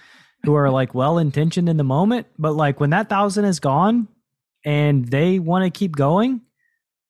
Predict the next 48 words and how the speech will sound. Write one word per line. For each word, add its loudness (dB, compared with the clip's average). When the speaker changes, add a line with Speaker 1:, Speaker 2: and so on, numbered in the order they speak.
Speaker 2:
they're 0
just -4
so -2
annoying 0
that, -2
like, -2
yeah, -8
I, -4
it -6
just, -4
like, -2
is -4
intolerable -2
to -4
be 0
around -6
them -14
for, -4
like, -4
hours -4
and -4
hours -2
and -8
hours, -6
right? -6
And -8
it's -8
just, -10
like, -8
it -4
always 2
ends 0
up 0
with -2
me 0
going, 0
"Here, -4
lose -4
your -4
money 0
if -6
you -4
want, -6
uh, -14
whatever." -10
Like, -12
that, -6
that, -2